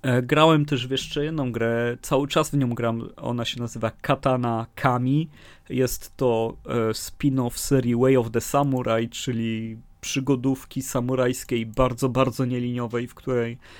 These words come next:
cały czas dokonujemy wyborów i możemy zabić dosłownie każdą postać na naszej drodze. E, spin-off ten, e, wraca nas do pierwszej części gry. Części gry było cztery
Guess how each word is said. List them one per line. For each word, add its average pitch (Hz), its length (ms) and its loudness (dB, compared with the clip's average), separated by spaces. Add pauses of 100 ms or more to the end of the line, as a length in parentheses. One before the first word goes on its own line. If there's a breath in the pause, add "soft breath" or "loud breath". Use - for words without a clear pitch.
(240 loud breath)
cały 135 340 2
czas 135 240 -2
dokonujemy 135 580 -2
wyborów 127 600 -6 (120)
i 117 260 -2
możemy 123 520 -2
zabić 123 440 -2
dosłownie 117 500 -4
każdą 139 440 -2
postać - 480 -6
na 117 100 -6
naszej 117 320 -6
drodze. 120 500 -6 (640 loud breath)
E, 110 520 -2 (180)
spin-off 123 840 -2 (100)
ten, 113 320 -6
e, 113 260 -6 (540)
wraca 127 520 -2
nas 117 340 -6
do 110 220 -4
pierwszej - 380 -2
części 127 360 -2
gry. 139 360 0
Części 120 440 -4
gry 117 200 -4
było 98 360 -8
cztery 127 540 0